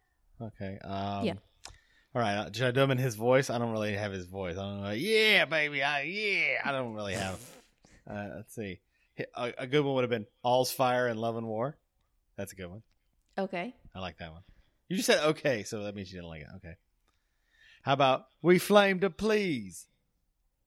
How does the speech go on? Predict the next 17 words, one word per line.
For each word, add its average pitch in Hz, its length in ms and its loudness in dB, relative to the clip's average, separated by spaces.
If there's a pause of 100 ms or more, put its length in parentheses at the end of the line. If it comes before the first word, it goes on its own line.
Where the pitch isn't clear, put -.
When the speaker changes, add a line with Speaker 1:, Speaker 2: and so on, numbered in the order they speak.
(180)
Speaker 2:
I 196 80 -2
like 170 220 -2
that 160 180 -2
one. 143 260 -6
Speaker 1:
Okay, 78 180 -20
that's - 200 -20
a - 20 -20
good - 100 -20
one. 60 100 -20 (680)
What 123 100 -10
about 117 340 -4 (840)
"Baby, 180 420 6
he 185 180 -4
was 202 280 4
burned 180 500 4
that 127 260 2
way"? 117 460 -2